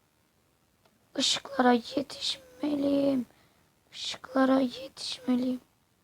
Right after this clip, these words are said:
Kapı mı açılacak oradaki? Hop. Ah be, yetişemedik. Ama sıkıntı yok. Aa.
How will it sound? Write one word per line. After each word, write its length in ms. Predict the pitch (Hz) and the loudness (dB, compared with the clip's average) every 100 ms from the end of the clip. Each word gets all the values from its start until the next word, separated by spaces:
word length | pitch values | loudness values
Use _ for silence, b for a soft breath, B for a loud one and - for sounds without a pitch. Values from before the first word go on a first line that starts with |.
| _ _ _ _ _ | _ _ _ _ _
Kapı 300 | - 214 - | -8 -6 2
mı 160 | 277 277 | 4 6
açılacak 640 | 220 - - - 220 - | 4 2 -8 -10 -10 -12
oradaki? 380 | - - - - - _ _ _ _ _ _ _ _ _ _ _ _ _ _ | -18 -20 -18 -20 -20 _ _ _ _ _ _ _ _ _ _ _ _ _ _
Hop. 200 | - 339 - _ - _ - | 6 6 4 _ -20 _ -6
Ah 280 | - 220 196 - | 4 4 4 0
be, 60 | 208 | 4
yetişemedik. 800 | 196 190 190 190 - 202 196 202 b b b b b b b b _ | 6 4 2 -2 -4 -2 -2 -6 b b b b b b b b _
Ama 220 | - 233 | 0 2
sıkıntı 580 | 240 - - 240 233 - | 2 -4 -4 -2 0 4
yok. 260 | 262 277 - _ _ - | 4 4 -6 _ _ 2
Aa. 300 | 214 202 | 4 6